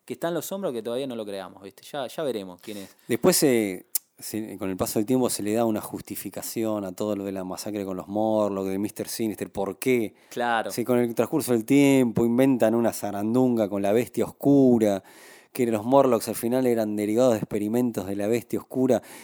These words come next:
Speaker 2: y el señor Siniestro quería borrar todo eso. O sea, le inventan una seringundinga.
Speaker 1: Todo a futuro, claro,
Speaker 2: Todo a
Speaker 1: inventó todo
Speaker 2: futuro.
Speaker 1: después para justificar,
Speaker 2: Sí.
Speaker 1: eh, el argumento en sí, pero el argumento cuando salió era como, eso era todo.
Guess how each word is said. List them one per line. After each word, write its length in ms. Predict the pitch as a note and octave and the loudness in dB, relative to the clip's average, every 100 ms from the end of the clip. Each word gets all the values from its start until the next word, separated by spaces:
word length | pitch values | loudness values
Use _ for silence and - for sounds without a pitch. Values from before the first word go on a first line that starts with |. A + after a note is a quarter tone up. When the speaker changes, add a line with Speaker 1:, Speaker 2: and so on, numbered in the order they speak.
| - | -8
Speaker 2:
y 80 | A2+ | -6
el 80 | G#2 | -2
señor 240 | A#2 B2 | -2 -2
Siniestro 340 | B2 B2 A#2+ | -2 -2 -2
quería 240 | F#2+ G#2 A#2+ | -4 0 2
borrar 340 | G2+ G2+ A#2 | 2 2 0
todo 300 | G#2+ G2+ G2 | 2 2 4
eso. 680 | B2+ C#3+ C3+ A2 - A2 G2 - - - | 6 6 6 2 0 -2 -4 -8 -10 -4
O 80 | |
sea, 120 | A2 C#3 | 2 4
le 80 | C3 | 6
inventan 280 | D#3 D#3+ | 6 6
una 100 | C3+ | 4
seringundinga. 640 | B2 A#2+ A#2 A#2+ B2 C3+ D#3+ | 2 2 2 4 4 6 8
Speaker 1:
Todo 100 | E3 | 6
a 20 | |
futuro, 440 | C#3 F3 C3+ A2 | 4 0 0 -2
claro, 180 | F#2+ C3+ | -4 2
Speaker 2:
Todo 120 | C3+ | 6
a 80 | F#3 | 6
Speaker 1:
inventó 220 | C#3+ A#2 B2 | 6 4 6
todo 80 | C#3 C#3+ | 8 8
Speaker 2:
futuro. 100 | A#2 | 6
Speaker 1:
después 160 | F#2 C#3+ | 2 -2
para 180 | D3+ A#2 | -2 -4
justificar, 580 | A#2 - G2+ G#2 B2 | -8 -12 -10 -2 0
Speaker 2:
Sí. 60 | A2+ G#2 F#2 | 0 -4 -8
Speaker 1:
eh, 180 | G#2 - | -12 -10
el 120 | G#2 | -8
argumento 420 | G#2 G#2+ A#2 A2 | -8 -8 -10 -8
en 80 | G#2+ | -10
sí, 200 | G#2 D#3+ | -8 -8
pero 240 | A2 G#2 | -8 -12
el 180 | - A2 | -10 -6
argumento 480 | A#2 B2 D3+ G#3+ F3+ | -4 -4 -6 -6 -6
cuando 220 | C3+ B2+ | -4 -6
salió 240 | A#2+ D3 A3 | -8 -8 -6
era 120 | D#3 | -6
como, 200 | G#2+ G2+ | -8 -12
eso 240 | - - A2+ | -14 -14 -14
era 120 | - | -8
todo. 320 | F3 F#2+ - | -8 -8 -12